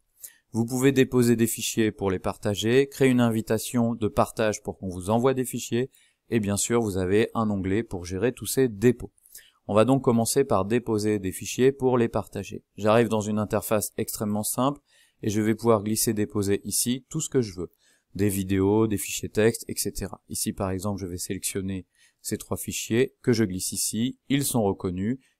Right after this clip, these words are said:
et ensuite, certaines options s'offrent à moi. Ici, par exemple, je choisis la date d'expiration de ce dépôt.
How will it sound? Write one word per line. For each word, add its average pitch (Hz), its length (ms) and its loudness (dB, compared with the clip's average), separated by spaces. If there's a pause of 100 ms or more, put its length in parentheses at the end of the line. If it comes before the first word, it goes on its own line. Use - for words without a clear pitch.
(100)
et - 60 -6
ensuite, 139 340 -2
certaines 113 380 -2
options 135 340 -2
s'offrent - 380 0
à 120 40 -2
moi. 92 200 -8 (180)
Ici, - 240 -4
par 98 160 -2
exemple, 98 340 -2
je 95 80 -8
choisis 95 500 -4 (340)
la 92 80 -4
date 113 240 2
d'expiration 101 720 -4
de 90 140 -6
ce - 160 -8
dépôt. 104 500 -2